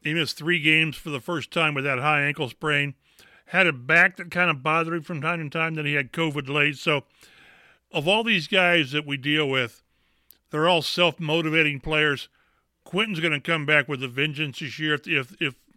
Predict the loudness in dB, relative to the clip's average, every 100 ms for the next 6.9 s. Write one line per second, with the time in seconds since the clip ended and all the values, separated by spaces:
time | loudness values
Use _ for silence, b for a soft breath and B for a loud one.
0 | _ _ -6 0 2 2 -2 -4 -2 -2
1 | -2 0 0 0 -8 _ _ _ _ _
2 | _ -8 -2 0 2 4 4 4 -2 2
3 | 2 0 -2 0 0 -2 0 0 0 -4
4 | -4 -2 0 -2 0 0 0 0 -2 -2
5 | -4 -6 _ _ _ -12 -10 -4 -4 -4
6 | -6 -4 -2 -4 -4 -6 -6 -8